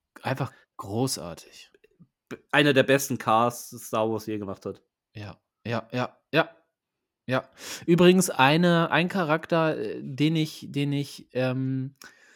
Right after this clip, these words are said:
Speaker 1: ja, den ich irgendwie schmerzlich aus meiner Top five rausschmeißen musste,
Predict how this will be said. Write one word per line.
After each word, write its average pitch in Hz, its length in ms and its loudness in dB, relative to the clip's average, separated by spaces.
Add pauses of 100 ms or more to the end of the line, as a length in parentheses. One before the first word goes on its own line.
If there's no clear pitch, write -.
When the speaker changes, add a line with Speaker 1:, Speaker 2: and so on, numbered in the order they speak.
(720)
Speaker 1:
ja, 151 220 4
den 156 160 6
ich 165 180 -2
irgendwie 170 420 2
schmerzlich 160 680 -2
aus 151 200 -4
meiner 147 380 -2
Top - 400 -6 (100)
five 151 480 -4
rausschmeißen 139 760 -4
musste, 156 880 -2